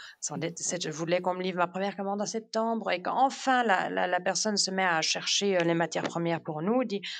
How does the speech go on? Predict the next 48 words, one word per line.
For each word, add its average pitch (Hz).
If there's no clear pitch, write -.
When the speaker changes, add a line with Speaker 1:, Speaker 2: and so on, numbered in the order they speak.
Speaker 1:
Ah, 233
pénurie 208
mondiale, 190
il 190
faudra 175
attendre 175
la 170
prochaine, 175
euh, 160
la 180
prochaine 180
moisson. » 151
Speaker 2:
Hmm. 170
Speaker 1:
Ouf. -
<laughs> 214
Je 151
dis, « 190
Mais 160
Speaker 2:
Zut. -
Speaker 1:
ça 160
va 165
pas, 254
quoi. » 175
Moi, 208
j'ai 165
Speaker 2:
Mhm. 190
Speaker 1:
loué 190
un 175
stand 185
sur 175
Valériane, 160
un 180
salon, 185
il 208
y -
a 175
mon 165
grossiste 170
qui 175
attend 160
ses 185
produits. 196
Je 180
me 175
suis 190
engagée, 160
je 190
veux 202